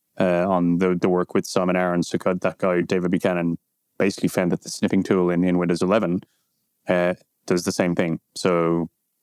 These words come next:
there's a, you know, work in play to, you would hope, uh, by Microsoft to fix it. Um, I don't think they've released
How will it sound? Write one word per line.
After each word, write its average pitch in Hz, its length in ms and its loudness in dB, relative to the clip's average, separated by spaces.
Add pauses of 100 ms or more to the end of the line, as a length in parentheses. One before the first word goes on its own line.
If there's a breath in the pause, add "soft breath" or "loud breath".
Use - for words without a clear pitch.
(120)
there's 87 260 0
a, 85 280 2
you 95 60 2
know, 85 80 0
work 90 300 0
in 87 80 -2
play 90 420 0
to, 87 400 -2 (640)
you 95 80 2
would 87 100 2
hope, 85 280 0 (120)
uh, 90 200 0
by 87 100 0
Microsoft 87 440 -2
to - 100 -14
fix - 240 -2
it. - 160 0 (520)
Um, 90 400 0
I - 40 -2
don't 98 140 2
think 90 120 0
they've 92 160 0
released 95 540 0